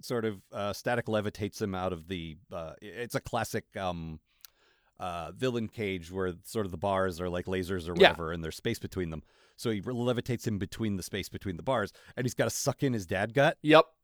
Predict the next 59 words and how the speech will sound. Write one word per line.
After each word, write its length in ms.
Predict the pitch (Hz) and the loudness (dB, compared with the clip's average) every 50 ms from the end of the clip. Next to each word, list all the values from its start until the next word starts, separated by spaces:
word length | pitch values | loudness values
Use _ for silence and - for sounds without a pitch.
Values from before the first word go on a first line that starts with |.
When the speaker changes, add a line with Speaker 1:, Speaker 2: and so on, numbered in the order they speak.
| _ - | _ -4
Speaker 1:
That's 240 | 160 170 165 160 170 | 0 2 2 4 4
a 60 | 180 | 2
cute 400 | 143 - - 180 175 165 156 - _ - | 0 2 4 6 6 6 6 2 _ 6
Speaker 2:
It's 200 | 190 190 185 - | 8 8 8 8
Speaker 1:
that's 120 | 147 147 | 4 4
a 20 | 151 | 6
Speaker 2:
really 280 | 170 170 160 151 143 | 8 8 8 8 6
Speaker 1:
very 280 | 123 147 147 131 131 123 | 6 6 6 6 6 4
Speaker 2:
good. 80 | - - - - - - - | 2 -4 -14 -18 -20 -8 -2
Speaker 1:
They 140 | - 190 185 | 2 2 2
always 340 | - 165 208 254 262 240 - | 4 4 4 4 4 2 0
play 260 | - - 240 233 220 | 0 2 4 6 6
into 200 | 220 208 185 175 | 6 4 4 4
the 260 | 147 151 135 113 101 90 _ - | 4 4 2 2 -2 -8 _ -4
dadness 520 | 120 98 110 117 104 - 92 87 82 - - | -2 -2 0 -2 -2 -2 -4 -6 -4 -4 -2
of 100 | 101 87 - | -4 -2 -2
him, 200 | 90 85 80 80 | -2 -4 -2 -2
and 100 | 80 82 | -4 2
I 60 | 82 | 6
Speaker 2:
Yeah, 140 | - - 440 | 8 10 10
Speaker 1:
love 200 | 453 - - - | 10 8 6 4
that. 60 | - | 2
Speaker 2:
that's, 240 | - 208 220 - - | 4 4 4 2 -2
Speaker 1:
He's 140 | 123 107 - | -4 -2 2
not 140 | 165 196 208 | 6 6 6
Speaker 2:
it's 120 | 202 - - _ _ _ _ _ _ _ _ _ - | 6 4 -4 _ _ _ _ _ _ _ _ _ -4
Speaker 1:
just 260 | - 139 139 - - | 0 0 0 0 0
some 220 | - 147 147 135 110 | 2 2 2 2 2
guy 300 | - 123 120 123 127 98 | 2 4 4 6 4 4
who 120 | 113 120 | 2 2
yells 340 | 107 98 107 104 120 113 92 | 2 2 2 4 4 4 2
at 120 | 107 87 - | -2 -2 -2
Virgil. 360 | 117 135 131 92 95 101 - | 0 0 0 0 -2 -4 -4
He's, 260 | - 120 104 - - _ _ | -4 -6 -8 -8 -12 _ _
he's 220 | - 113 107 - | -8 -6 -6 -4
his 200 | - 160 139 110 | -2 -2 -2 -2
dad. 240 | 101 101 101 123 - - - | -4 -6 -6 -6 -6 0 6
Speaker 2:
Yeah. 240 | 240 311 285 208 - - - _ _ _ _ - | 6 6 6 6 0 -6 -12 _ _ _ _ 6
It's 200 | 185 190 - - | 6 6 6 8
one 160 | 165 196 214 | 8 8 10
of 60 | 226 214 | 10 10
the 80 | 202 147 | 8 8
things 240 | 190 196 202 175 | 6 4 4 4
that 100 | 160 135 | 0 2
makes 220 | 131 143 147 - - | 4 4 2 2 2
the 80 | 156 | -4
character 360 | - - 147 147 - - 143 127 | 2 6 6 6 6 6 2 0
so, 240 | - - 143 123 110 | 4 4 4 4 4
like, 500 | 104 98 104 117 104 92 - - - - - | 2 -2 -2 -2 -2 -2 -4 -12 -20 -16 -10
Speaker 1:
Yeah. 140 | 170 170 180 | -6 -2 2
Speaker 2:
appealing, 400 | - - - 160 156 92 - - - | 4 4 6 6 4 2 0 -6 -6
you 80 | 107 104 | -4 -2
know, 160 | 104 123 123 | 0 0 2
and 140 | 127 139 131 | 2 2 4
Speaker 1:
He's 40 | |
like, 80 | 131 139 | 4 6
Speaker 2:
always 220 | 139 143 139 127 | 6 6 6 6
Speaker 1:
"Oh, 40 | - | 8
Speaker 2:
has. 440 | 160 147 - - - - - - | 8 8 8 6 2 -4 -14 -14